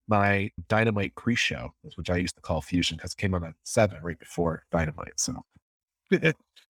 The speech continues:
Speaker 2: Now they're not on the same days anymore, though.
Speaker 1: I don't know, 'cause M L W does have their deal with Vice, and they've had, they still have a deal with B N Sports, and they s-, they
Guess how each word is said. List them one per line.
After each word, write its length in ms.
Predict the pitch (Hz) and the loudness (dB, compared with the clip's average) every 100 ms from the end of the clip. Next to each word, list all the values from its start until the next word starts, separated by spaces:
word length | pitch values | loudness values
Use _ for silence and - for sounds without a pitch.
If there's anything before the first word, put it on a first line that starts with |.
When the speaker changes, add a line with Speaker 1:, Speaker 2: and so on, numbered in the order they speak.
| - | -4
Speaker 2:
Now 200 | 131 147 | 2 4
they're 100 | 160 | 6
not 200 | 151 139 | 6 4
on 100 | 131 | 2
the 100 | 123 | 0
same 260 | - 135 131 | 2 2 4
days 280 | 135 185 135 | 6 6 6
anymore, 420 | 113 104 104 101 | 4 4 2 2
though. 140 | 98 | 2
Speaker 1:
I 80 | 123 | 2
don't 220 | 135 160 170 | 2 2 0
know, 300 | 180 110 - | 0 -2 -2
'cause 300 | 123 110 - - | -2 -2 -4 -2
M 160 | 123 | 0
L 120 | 143 | 2
W 500 | 135 127 120 120 113 | 2 2 4 4 2
does 300 | 104 113 113 | 4 4 4
have 280 | - 107 104 | 2 2 2
their 160 | - 101 | 2 0
deal 340 | 85 104 107 | 0 0 0
with 220 | 98 92 | -2 -4
Vice, 460 | 120 127 135 127 - | 0 2 2 -2 -2
and 100 | 92 | 0
they've 200 | 90 87 | 0 2
had, 260 | 101 92 - | 4 2 2
they 100 | 98 | -4
still 200 | - 110 | -2 -2
have 160 | 107 92 | -2 -4
a 60 | |
deal 180 | 95 95 | -8 -8
with 160 | 90 - | -8 -8
B 160 | 98 92 | -4 -4
N 100 | 85 | -4
Sports, 560 | - 226 247 240 - - _ _ _ | -4 0 2 2 -4 -14 _ _ _
and 220 | 104 113 110 | -2 0 0
they 60 | |
s-, 200 | 101 - - | -4 -8 -6
they 180 | 110 98 | -4 -4